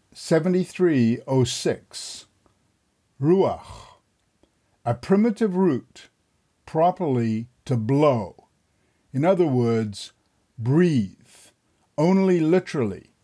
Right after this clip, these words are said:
to smell, or by implication, perceive, figuratively, to anticipate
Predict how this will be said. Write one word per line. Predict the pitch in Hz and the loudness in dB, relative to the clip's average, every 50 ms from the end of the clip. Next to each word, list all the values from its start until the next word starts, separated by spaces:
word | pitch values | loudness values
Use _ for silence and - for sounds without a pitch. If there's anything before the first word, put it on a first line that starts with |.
| _ _ _ _ _ _ _ _ _ _ _ _ | _ _ _ _ _ _ _ _ _ _ _ _
to | - 131 123 | -2 -2 -2
smell, | 120 - - - - 175 180 180 175 139 113 98 87 87 87 95 113 - _ _ _ _ | -2 -2 -4 -4 -2 0 0 2 2 2 2 0 -4 -6 -10 -12 -14 -16 _ _ _ _
or | - 160 160 151 139 120 | 0 2 2 4 4 2
by | 110 127 120 131 | 2 2 2 2
implication, | 143 156 139 - 180 170 - 170 180 165 156 123 - - 117 101 92 95 98 101 _ _ _ _ _ - | 0 0 -2 -4 -6 -4 -2 0 0 0 0 -2 -2 -4 -4 -4 -4 -4 -6 -8 _ _ _ _ _ -4
perceive, | - 131 127 - - - - 208 190 143 107 87 80 - - - - - _ _ _ _ _ _ _ _ _ _ _ | -2 -2 0 0 -2 -2 0 2 2 2 2 0 -4 -14 -20 -20 -20 -20 _ _ _ _ _ _ _ _ _ _ _
figuratively, | _ - - - 185 185 160 180 160 139 123 123 - 131 113 95 110 107 104 101 101 104 107 - _ _ _ _ _ _ _ _ _ _ _ _ | _ -6 0 2 2 2 2 2 2 2 2 2 0 0 0 0 0 -2 -2 -2 -2 -4 -6 -8 _ _ _ _ _ _ _ _ _ _ _ _
to | - 139 135 135 | -2 0 2 2
anticipate | 127 123 123 123 - - 208 196 - - 143 113 - 107 101 98 98 - - _ - | 4 2 2 0 0 0 -2 0 -2 -6 -10 -8 -6 -6 -6 -6 -8 -10 -12 _ -20